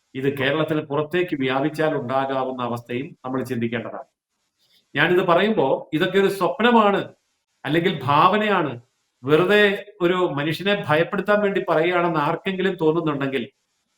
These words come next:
ഒരൊറ്റ ഉദാഹരണം ഞാൻ നിങ്ങളുടെ മുമ്പിൽ വെക്കുന്നു. ഇന്നത്തെ ബ്രിട്ടൻ, ഇന്നത്തെ ബ്രിട്ടൻ, ബ്രിട്ടീഷുകാർ അടുത്ത ഇരുപത്, ഇരുപത്തഞ്ച് കൊല്ലത്തിനകം ബ്രിട്ടനിൽ നിന്ന് പുറത്തു പോവുകയും ഇന്നത്തെ ബ്രിട്ടൻ ഒരു ഇസ്ലാമിക രാജ്യമായി മാറുകയും ചെയ്യുന്നു എന്ന്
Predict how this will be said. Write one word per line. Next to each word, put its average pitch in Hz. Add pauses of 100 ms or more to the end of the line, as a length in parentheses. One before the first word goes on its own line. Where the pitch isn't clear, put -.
(100)
ഒരൊറ്റ 151
ഉദാഹരണം 175
ഞാൻ 156
നിങ്ങളുടെ 143
മുമ്പിൽ 135
വെക്കുന്നു. 147
ഇന്നത്തെ 151
ബ്രിട്ടൻ, 135 (1300)
ഇന്നത്തെ 190
ബ്രിട്ടൻ, 170
ബ്രിട്ടീഷുകാർ 165 (600)
അടുത്ത 156
ഇരുപത്, 202
ഇരുപത്തഞ്ച് 202
കൊല്ലത്തിനകം 175 (440)
ബ്രിട്ടനിൽ 165
നിന്ന് 160
പുറത്തു 139
പോവുകയും 135 (540)
ഇന്നത്തെ 170
ബ്രിട്ടൻ 185
ഒരു 180
ഇസ്ലാമിക 185
രാജ്യമായി 156
മാറുകയും 147
ചെയ്യുന്നു 139
എന്ന് 135